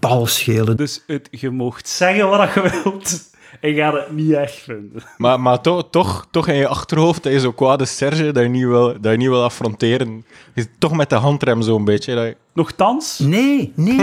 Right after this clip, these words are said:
Speaker 1: het kan mij niet
Speaker 3: <laughs>
Speaker 1: schelen.
Speaker 3: Ik ben, ben blij dat het duidelijk is, want ik was hem ook al zo, eh, ik ging me ook zo'n beetje inhouden of zo.
Speaker 2: Maar hoe moet je die inhouden, man? Nu haast. Allee.
Speaker 3: Ik ben echt bang dat hij ga, ga, ga luisteren en misprijzend mij gaat benoemen als een j-, j-, eh, jaloerse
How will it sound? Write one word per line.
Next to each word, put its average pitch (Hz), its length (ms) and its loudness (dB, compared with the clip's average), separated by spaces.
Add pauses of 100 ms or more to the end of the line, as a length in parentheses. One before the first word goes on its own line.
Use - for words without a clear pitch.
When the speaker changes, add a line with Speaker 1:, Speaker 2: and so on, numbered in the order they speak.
Speaker 1:
het 269 320 2
kan 202 160 0
mij 202 140 0
niet 208 160 0 (100)
Speaker 3:
<laughs> 190 40 -2
Speaker 1:
schelen. 233 400 2 (380)
Speaker 3:
Ik 359 100 2
ben, 135 220 0
ben 135 160 2
blij 147 160 4
dat 147 100 4
het - 80 -6
duidelijk 151 340 2
is, 175 140 2
want 147 140 2
ik 131 100 -4
was 135 120 2
hem 131 120 2
ook 143 140 0
al 139 120 4
zo, 113 400 4
eh, - 80 -6 (360)
ik - 120 -20
ging 131 180 -4
me 123 80 0
ook 123 140 -2
zo'n 143 140 -2
beetje 123 200 -2
inhouden 110 480 -2
of 104 80 -10
zo. - 180 -10
Speaker 2:
Maar 180 100 -2
hoe 214 120 -2
moet 254 160 2
je 233 80 0
die 208 180 2
inhouden, 175 340 -2
man? 143 200 -6
Nu 165 140 2
haast. 190 240 2 (300)
Allee. 170 220 0
Speaker 3:
Ik 139 60 -2
ben 160 140 2
echt 196 220 0
bang 160 200 2
dat 190 160 0
hij 175 100 -4 (200)
ga, 123 320 2
ga, 113 300 0
ga 104 180 2
luisteren 151 480 0 (240)
en 123 160 0
misprijzend 135 800 0
mij 131 240 0
gaat 139 140 0
benoemen 139 420 -2 (220)
als 123 240 0
een 120 260 2
j-, 120 200 -6
j-, 113 200 -4
eh, 113 360 -2
jaloerse 117 1000 2